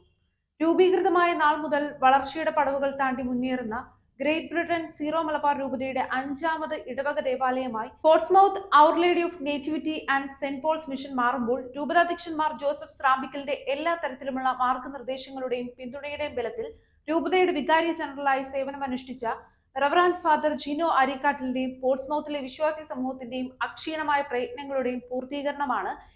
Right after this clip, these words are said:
ഈ ഇടവക ദേവാലയം. ചെറുപ്പത്തിന്റെ ചുറുചുറുക്കും ദിവ്യകാരുണ്യ മിഷണറി സഭയുടെ ആധ്യാത്മിക ചൈതന്യവും ഉൾക്കൊണ്ടുകൊണ്ട് താൻ ഏറ്റെടുത്ത എല്ലാ ദൗത്യങ്ങളും എല്ലാം ഫലപ്രാപ്തിയിൽ എത്തിക്കുവാൻ ഫാദർ ജിനോ അരിക്കാട്ടിലിന് സാധിച്ചുവെന്നതും പോർട്സ്മൗത്തിലെ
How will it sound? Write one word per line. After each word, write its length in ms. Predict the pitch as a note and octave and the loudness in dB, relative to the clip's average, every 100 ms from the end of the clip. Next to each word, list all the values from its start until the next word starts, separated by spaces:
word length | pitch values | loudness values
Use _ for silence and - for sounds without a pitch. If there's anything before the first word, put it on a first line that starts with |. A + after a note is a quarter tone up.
| _ | _
ഈ 60 | C#4+ A#3+ | -4 -2
ഇടവക 260 | A3 A3+ A3 | 0 0 -2
ദേവാലയം. 460 | F3+ F#3 F#3+ G3 - - - - _ - | 0 0 0 -4 -8 -16 -20 -20 _ 2
ചെറുപ്പത്തിന്റെ 500 | E4+ F4+ G4+ G4 F4+ F4+ | 6 6 6 4 4 4
ചുറുചുറുക്കും 520 | E4+ F4+ F4+ F4+ D#4+ D4 | 0 4 4 4 -2 -2
ദിവ്യകാരുണ്യ 580 | D4 D4+ E4+ E4 D#4+ D4+ C#4+ | 0 -2 4 4 4 -2 -6
മിഷണറി 380 | C#4 D4 D#4 D#4 D4+ | -8 -4 -4 -4 -6
സഭയുടെ 340 | C4+ C#4 C4 - C4 | -4 -2 0 4 4
ആധ്യാത്മിക 440 | B3+ D#4 D4+ C#4 - | 4 -2 -4 -12 -12
ചൈതന്യവും 440 | C4 C4 C#4 C#4 B3 | -12 -12 -14 -10 -8
ഉൾക്കൊണ്ടുകൊണ്ട് 560 | B3+ C#4 C4 G#3+ A3 C#4+ _ _ - | -6 -6 -2 -2 -4 -10 _ _ 2
താൻ 200 | C#4+ E4+ E4+ | 6 6 2
ഏറ്റെടുത്ത 380 | E4+ F4+ E4 D#4 - B3+ | 0 0 2 0 2 0
എല്ലാ 220 | C#4+ E4+ E4+ | 2 2 4
ദൗത്യങ്ങളും 540 | C4+ C4+ D4 C4+ B3+ A#3+ B3+ | 2 0 -4 -2 -4 -4 -4
എല്ലാം 220 | C4+ C#4+ C#4+ | 0 0 0
ഫലപ്രാപ്തിയിൽ 600 | C4+ C4 C#4+ D4 D4+ D4 A#3+ | -2 -2 2 2 2 -2 -2
എത്തിക്കുവാൻ 440 | A#3+ B3+ C#4 C4+ C4+ - | -2 -8 -4 -4 -4 -2
ഫാദർ 240 | B3+ C4 B3+ | 0 0 -4
ജിനോ 200 | C4+ D4+ D#4+ B3+ | -6 -4 0 2
അരിക്കാട്ടിലിന് 520 | B3+ C4+ C4+ B3+ B3 | 0 -2 -4 -4 -6
സാധിച്ചുവെന്നതും 640 | B3 B3 A#3+ C4 A3 G#3 C#4 - _ _ - | 0 0 -2 -10 -8 -6 -6 -8 _ _ 6
പോർട്സ്മൗത്തിലെ 640 | D4+ D#4+ D#4+ D4 C#4 C4+ | 6 6 2 0 2 2